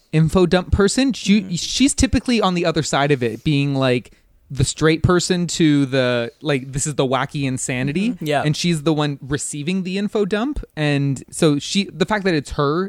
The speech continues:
Speaker 1: in this case, like, um, which interesting spin, but I also really liked her too.
Speaker 2: She's
Speaker 1: Like,
Speaker 2: great
Speaker 1: she,
Speaker 2: too.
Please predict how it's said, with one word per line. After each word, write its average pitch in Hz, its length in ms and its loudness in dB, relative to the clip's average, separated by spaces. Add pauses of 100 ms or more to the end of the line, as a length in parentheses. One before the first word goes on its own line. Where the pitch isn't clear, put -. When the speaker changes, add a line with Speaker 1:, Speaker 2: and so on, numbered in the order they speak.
Speaker 1:
in 156 120 -2
this 160 140 -4
case, 196 260 0
like, 131 220 -2 (400)
um, 123 560 -4
which 180 240 2
interesting 208 340 2
spin, 185 240 0
but 180 140 0
I 170 80 4
also 240 180 2
really 180 240 0
liked 160 220 -2
her 123 120 0
too. 120 320 0 (240)
Speaker 2:
She's 156 80 -2
Speaker 1:
Like, 151 160 4
Speaker 2:
great 170 120 0
Speaker 1:
she, 202 80 4
Speaker 2:
too. 185 240 0